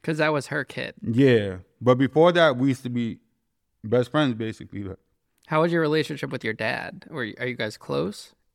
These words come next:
Speaker 2: Yeah, we was always close, but he was always working. Like, he was the one, 'cause she was home with the, with her son. So my dad was always at work, like, most of the day, from early morning to late at night.
Speaker 1: Yeah.
Speaker 2: So it was always good.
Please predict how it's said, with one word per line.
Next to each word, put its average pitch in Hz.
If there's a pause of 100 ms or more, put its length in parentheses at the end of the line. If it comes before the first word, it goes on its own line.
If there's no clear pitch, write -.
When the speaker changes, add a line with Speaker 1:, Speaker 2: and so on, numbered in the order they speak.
Speaker 2:
Yeah, 196
we 202
was 214
always 180
close, 143
but 131
he 170
was 196
always 175
working. 113
Like, 98
he 117
was 127
the 117
one, 113 (380)
'cause 117
she 127
was 123
home 117
with 110
the, 98 (100)
with 107
her 101
son. 104 (380)
So 101
my 104
dad 117
was 117
always 110
at 104
work, 104 (420)
like, 95 (140)
most 104
of 104
the 98
day, 95 (160)
from 95
early 107
morning 107
to 101
late 101
at 95
night. 98 (400)
Speaker 1:
Yeah. -
Speaker 2:
So 107
it 131
was 131
always 123
good. 104